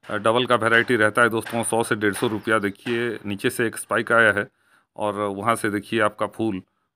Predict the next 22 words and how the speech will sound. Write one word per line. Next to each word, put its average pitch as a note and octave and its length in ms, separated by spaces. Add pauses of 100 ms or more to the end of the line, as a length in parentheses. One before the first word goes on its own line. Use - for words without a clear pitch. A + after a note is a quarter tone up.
और G2+ 160
फूल A#2 280
भी A#2+ 120
दोस्तों A#2 440
काफ़ी G2 300
बड़ा G#2 320
आता A2 320
है B2 80
और G2+ 200
पेटल G2+ 340
काउंट G#2+ 320
बहुत G#2 460 (100)
ज़बरदस्त G#2 440
रहता G2 460
है G#2 100
और G2 240
ये G2+ 100
लास्टिंग F#2+ 460
भी G#2+ 80
करता G2 400
है G#2 120
आपका G2+ 420